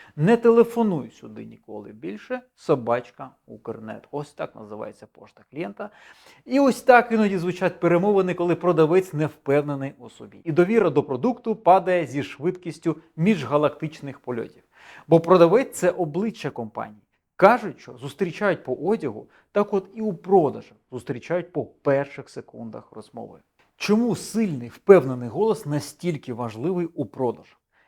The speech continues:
Експерти стверджують, що словами передається тільки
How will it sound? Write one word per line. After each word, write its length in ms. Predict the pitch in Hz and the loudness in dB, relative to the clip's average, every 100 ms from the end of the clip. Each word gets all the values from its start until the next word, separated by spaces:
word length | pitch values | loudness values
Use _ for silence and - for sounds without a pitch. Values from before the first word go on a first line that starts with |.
| - | -6
Експерти 580 | 165 - 233 247 247 | -6 -4 4 4 4
стверджують, 640 | 131 - 120 202 190 127 120 | -8 -8 -4 -4 -4 -12 -12
що 120 | 156 | -14
словами 400 | - 151 175 190 | -8 -4 -2 -4
передається 500 | 139 135 139 165 165 | -8 -6 -4 -4 -8
тільки 400 | - 165 156 180 | -12 -12 -10 -12